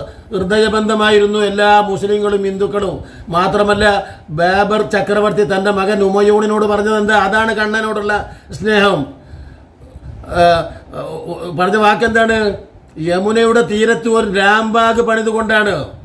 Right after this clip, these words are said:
ആലോചിച്ച് നോക്കണം, ബാബർ, ബാബർ ഉത്തരവിട്ടതാണത്. രാംബ-, യമുനയുടെ തീരത്ത്, കൃഷ്ണൻ ഇഷ്ടപ്പെട്ട യമുനയുടെ തീരത്ത് ഒരു രാംബാഗ് നിർമ്മിച്ചുകൊണ്ടാണ്, ഞാനിപ്പോ പറയേണ്ടി വന്നത്, അതായിരുന്നു മുസ്ലിങ്ങൾ. മാത്രമല്ല,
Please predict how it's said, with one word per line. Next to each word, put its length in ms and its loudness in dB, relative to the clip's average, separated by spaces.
ആലോചിച്ച് 260 0
നോക്കണം, 340 0
ബാബർ, 340 2
ബാബർ 400 2
ഉത്തരവിട്ടതാണത്. 800 2
രാംബ-, 380 0
യമുനയുടെ 580 0
തീരത്ത്, 460 0
കൃഷ്ണൻ 380 0
ഇഷ്ടപ്പെട്ട 420 0
യമുനയുടെ 500 2
തീരത്ത് 420 2
ഒരു 100 0
രാംബാഗ് 760 2
നിർമ്മിച്ചുകൊണ്ടാണ്, 720 -2
ഞാനിപ്പോ 360 0
പറയേണ്ടി 400 2
വന്നത്, 300 -2
അതായിരുന്നു 500 2
മുസ്ലിങ്ങൾ. 440 -2
മാത്രമല്ല, 480 2